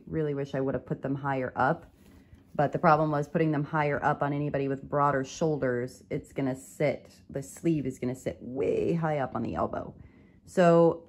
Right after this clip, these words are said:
it fits a lot better on poor Josh as my test dummy because his shoulders come out to where the shoulder seam actually is. So that works out good for him. I'm just trying to decide right now if I want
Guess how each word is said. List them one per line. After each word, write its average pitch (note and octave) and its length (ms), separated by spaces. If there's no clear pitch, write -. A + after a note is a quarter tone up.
it G3+ 180
fits G#3+ 200
a F#3 40
lot E3 300
better D#3 420
on C3+ 580
poor C3+ 180
Josh C3 320
as C3 160
my B2 140
test A#2+ 320
dummy C3 360
because B2+ 240
his D3 140
shoulders B2+ 400
come B2 220
out A#2 220
to A#2+ 320
where C3 180
the B2+ 80
shoulder C3+ 280
seam E3 220
actually D#3+ 480
is. B2+ 540
So B2+ 420
that A3 160
works F#3 180
out D3+ 160
good D3+ 180
for D#3+ 100
him. C#4+ 340
I'm G3 160
just F3 180
trying D#3+ 240
to D#3 60
decide D3+ 400
right D#3 240
now F#3 560
if - 140
I E3+ 100
want E3 340